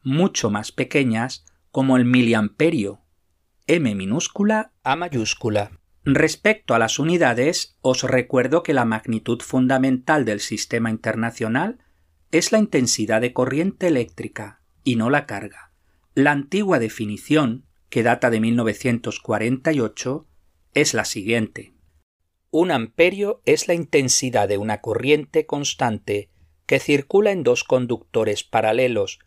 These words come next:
rectilíneos de longitud infinita y situados a una distancia de un metro uno del otro, en el vacío, produciendo entre esos conductores una fuerza igual a dos por diez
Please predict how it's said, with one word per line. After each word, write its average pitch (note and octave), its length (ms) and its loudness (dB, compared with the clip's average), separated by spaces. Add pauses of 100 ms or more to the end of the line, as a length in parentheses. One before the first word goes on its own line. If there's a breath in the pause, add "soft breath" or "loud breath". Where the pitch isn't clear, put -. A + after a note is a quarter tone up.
(160)
rectilíneos B2 1000 -2 (280)
de C3+ 180 2
longitud C#3 560 0
infinita A#2+ 800 -4 (360)
y A#2+ 120 -2
situados A#2 720 0
a G#2 60 -4
una A2 180 -6
distancia A#2+ 800 -4 (440)
de C3 180 4
un F#3 120 0
metro C3 380 2
uno A#2 160 0
del G#2 180 -2
otro, - 380 -6 (320)
en A2+ 160 -2
el G2+ 160 -4
vacío, G2+ 480 -6 (560)
produciendo A#2 640 2
entre A#2+ 300 2
esos A#2+ 280 -2
conductores C3 920 -2 (400)
una C3 300 0
fuerza - 440 0
igual C#3+ 540 -2
a A#2 160 2
dos D3+ 400 2
por A2 180 0
diez C3 440 -2